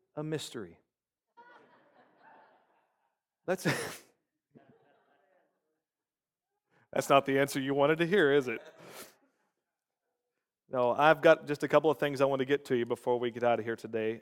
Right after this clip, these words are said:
I've really got some good things, um, for you. Now, I want to, I want to encourage you to go to, um,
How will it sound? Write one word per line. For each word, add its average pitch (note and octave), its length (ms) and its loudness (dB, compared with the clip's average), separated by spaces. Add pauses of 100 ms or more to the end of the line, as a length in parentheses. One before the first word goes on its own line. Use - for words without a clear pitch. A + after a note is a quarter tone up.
I've A2+ 320 -6
really B2+ 200 -4
got C3 260 0 (500)
some C3 100 -10
good B2+ 220 -4
things, A#2 420 -8 (220)
um, A2 240 -4
for A2 240 -4
you. A2 40 -6
Now, B2 120 -2
I - 20 0
want E3 200 -2
to, - 60 -6
I D3 60 -4
want D#3+ 120 -2
to D#3 40 -2
encourage C#3 340 -2
you C3+ 120 -6
to A#2+ 260 -6 (300)
go C3 180 0
to, B2+ 420 -6
um, G#2+ 360 -6